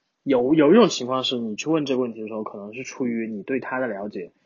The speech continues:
Speaker 2: 或你对这段感情的了解，你觉得好像我需要寻找些答案才会问这个问题。
Speaker 1: 嗯，以前小的时候会，但现在我觉得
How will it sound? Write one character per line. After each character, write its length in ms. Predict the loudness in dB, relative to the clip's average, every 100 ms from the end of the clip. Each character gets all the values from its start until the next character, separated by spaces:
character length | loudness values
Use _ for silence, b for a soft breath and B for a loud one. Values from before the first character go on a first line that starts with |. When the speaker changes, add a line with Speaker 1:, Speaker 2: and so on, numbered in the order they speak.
| _
Speaker 2:
或 180 | -6 -4
你 140 | -2
对 140 | -2 0
这 100 | 2
段 160 | 0
感 180 | -2 -8
情 160 | -10 -10
的 20 | -10
了 120 | -10
解， 240 | -12 -14 _ _ _ _
你 180 | -10 -8
觉 240 | -4 -4
得 320 | 2 4 4 0
好 280 | -10 -10
像 400 | -6 -2 -2 -4 _ _
我 120 | -8 -4
需 160 | 2
要 100 | 2
寻 180 | 2 -4
找 120 | -8
些 140 | -6 -6
答 140 | -6
案 200 | -8 -8
才 160 | -10 -10
会 100 | -8
问 180 | -8
这 120 | -8 -10
个 60 |
问 120 | -10
题。 140 | -14 _
Speaker 1:
嗯， 260 | -2 -2 -4 -10
以 100 | -4
前 180 | -2
小 180 | -2 -4
的 140 | -6 -6
时 80 |
候 180 | -6 -6
会， 340 | -6 -10 -12 -14 _
但 100 | -10
现 200 | -6 -4
在 200 | -2 -2
我 140 | -4 -8
觉 120 | -8
得 200 | -10